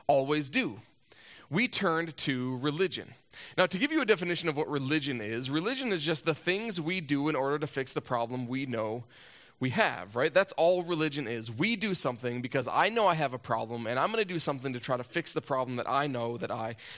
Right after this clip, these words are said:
have. Adam and Eve, right away in the very beginning, for instance, right? They know that they're, that they're sinful. Uh, they know that they are full of shame and that they are guilty, and so what do they do? They,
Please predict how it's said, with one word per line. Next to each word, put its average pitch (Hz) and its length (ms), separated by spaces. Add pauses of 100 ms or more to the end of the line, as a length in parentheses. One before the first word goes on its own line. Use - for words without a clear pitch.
have. 110 240
Adam 170 260
and 175 80
Eve, 160 220
right 147 160
away 147 240
in 147 80
the 139 80
very 139 220
beginning, 147 320
for 127 160
instance, 120 340
right? 139 220 (260)
They 147 80
know 147 280
that 190 140
they're, 165 140 (200)
that 131 180
they're 135 180
sinful. 165 580 (220)
Uh, 123 160
they 135 120
know 147 260
that 175 220
they 147 120
are 123 300
full 127 240
of 113 80
shame 151 440
and 135 120
that 127 100
they 127 140
are 107 100
guilty, 143 340
and 165 120
so 143 80
what 131 160
do 156 60
they 143 100
do? 143 240
They, 131 240